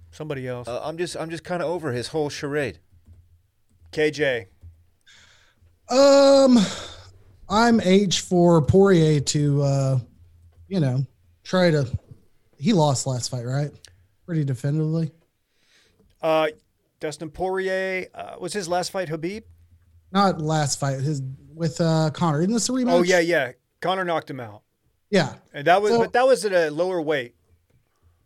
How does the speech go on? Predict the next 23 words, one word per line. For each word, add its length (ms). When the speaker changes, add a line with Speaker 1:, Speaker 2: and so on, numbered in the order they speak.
Speaker 3:
I'm, 400
I, 160
what 220
I'm 160
getting 240
at 180
there 240
is, 220
uh, 260
not 220
to 80
sow 260
dirt 360
on 180
Conor's 460
name 240
more 220
so 200
than 140
he 100
already 200
has, 420
but 220